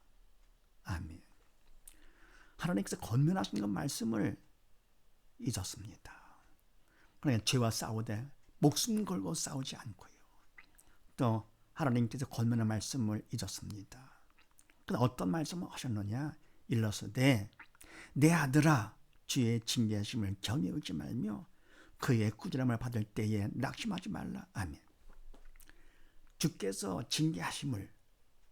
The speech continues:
경히 여기지 말고 화를 내거나 그러면 뭡니까? 기분 나빠하고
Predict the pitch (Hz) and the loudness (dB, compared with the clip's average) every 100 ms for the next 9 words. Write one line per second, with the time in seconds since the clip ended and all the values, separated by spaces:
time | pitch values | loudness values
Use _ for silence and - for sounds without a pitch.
0 | - - _ - - 107 104 104 107 92 | -20 -20 _ -8 -2 0 0 -4 -8 -10
1 | 87 - - - - _ _ - - - | -12 -16 -20 -20 -20 _ _ -12 -6 -4
2 | 117 98 104 117 110 101 - - - - | -2 -4 -4 -8 -10 -12 -18 -20 -20 -20
3 | - - 120 95 90 104 117 - - - | -6 0 0 0 -4 -8 -12 -18 -20 -20
4 | - - - - - 120 104 - - - | -20 -20 -20 -4 -2 0 -2 -6 -12 -14